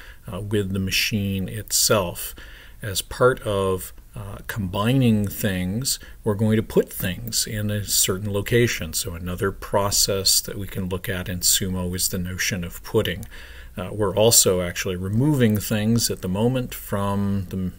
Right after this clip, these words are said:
the, uh, tray of the machine. First step here to really getting started is turning on device. So the notion of turning on a particular machine. And once we do that, then it is going to go through the process of heating.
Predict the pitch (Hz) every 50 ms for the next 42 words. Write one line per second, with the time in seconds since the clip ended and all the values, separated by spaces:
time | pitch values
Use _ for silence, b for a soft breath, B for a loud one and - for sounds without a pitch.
0 | - - 101 92 92 90 90 90 85 87 90 - - - 131 117 113 117 117 113
1 | 101 - 110 101 98 - - - 113 104 104 104 104 98 B B B B B B
2 | B B - - - 139 123 - - - - 127 110 - - - 117 104 98 95
3 | 90 95 113 107 92 90 92 90 95 98 - - - - 156 180 165 107 104 104
4 | 107 - - 95 92 92 95 101 - - - - - - 113 104 104 104 101 101
5 | 101 98 101 104 101 95 101 98 107 95 98 104 98 87 82 - - - - -
6 | - - - - - - 104 98 87 - 90 87 92 92 92 98 101 - - 120
7 | 104 95 92 92 95 92 90 90 - - - - - - 113 110 110 110 107 104
8 | - 101 95 95 92 95 92 92 92 92 90 90 98 95 90 90 - - - -
9 | - 92 - - 101 92 92 90 87 85 B B B B B B B - - 95
10 | - - - 113 98 92 92 92 - 117 123 117 - - - B B B B B
11 | B B B B B B B B B B B - 98 95 95 92 92 92 101 110
12 | 107 - - - 101 95 95 113 117 127 131 123 127 135 151 196 220 - - 123
13 | 98 98 98 98 98 95 98 - 101 98 95 - - 113 98 95 90 90 98 95
14 | 92 - - - 104 101 92 - - - - 107 95 95 - - - - 98 92
15 | 87 - - - - - - 98 90 - - - - - 123 117 113 107 123 147
16 | 196 247 277 226